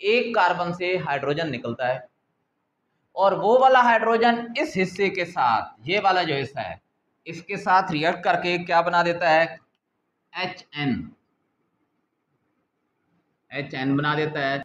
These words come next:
और benzene में जिस कार्बन से hydrogen हटा है, तो उस कार्बन के साथ hydrogen की जगह पे क्या attach हो जाता है? E attach हो जाता है। तो जनाब, ये आप लोगों के पास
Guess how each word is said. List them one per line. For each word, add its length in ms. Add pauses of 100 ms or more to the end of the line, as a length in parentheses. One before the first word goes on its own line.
(140)
और 140
benzene 580
में 400 (360)
जिस 320
कार्बन 520
से 300
hydrogen 500
हटा 280
है, 360 (840)
तो 60
उस 280
कार्बन 440
के 160
साथ 420
hydrogen 500
की 140
जगह 220
पे 140
क्या 240
attach 280
हो 40
जाता 260
है? 260
E 120
attach 280
हो 40
जाता 300
है। 280 (500)
तो 160
जनाब, 800 (580)
ये 260
आप 360
लोगों 160
के 200
पास 640